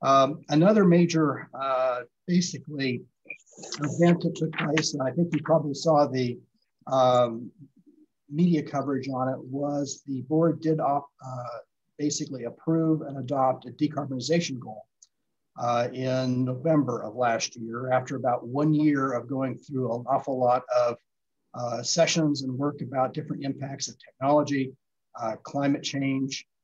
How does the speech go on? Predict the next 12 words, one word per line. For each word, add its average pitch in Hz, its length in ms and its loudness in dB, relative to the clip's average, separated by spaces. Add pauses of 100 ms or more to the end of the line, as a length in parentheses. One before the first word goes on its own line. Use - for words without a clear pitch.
(280)
uh, 113 240 -12 (240)
basically 139 500 -6 (120)
the 113 80 -8 (120)
markets 143 420 -2
and 127 160 -10
how 120 140 -2
they 117 100 -8 (120)
worked 147 220 -4
and 117 140 -8
how 123 120 -4
they'd 117 260 -6
impact. 131 320 -2